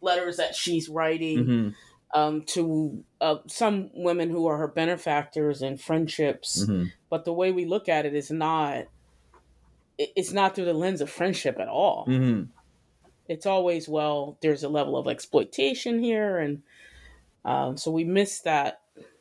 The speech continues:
Speaker 1: you know, I think, dimension to an extent.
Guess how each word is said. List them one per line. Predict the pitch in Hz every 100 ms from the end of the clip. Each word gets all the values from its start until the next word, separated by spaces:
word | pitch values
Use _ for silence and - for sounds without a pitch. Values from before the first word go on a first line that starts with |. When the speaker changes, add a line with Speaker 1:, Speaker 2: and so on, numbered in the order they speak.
| _ _ _ -
Speaker 1:
you | 147
know, | 143 135 - 135
I |
think, | 147 147 139 _ -
dimension | 143 143 143 - 135 147 -
to | - 131
an |
extent. | 131 - - 147 139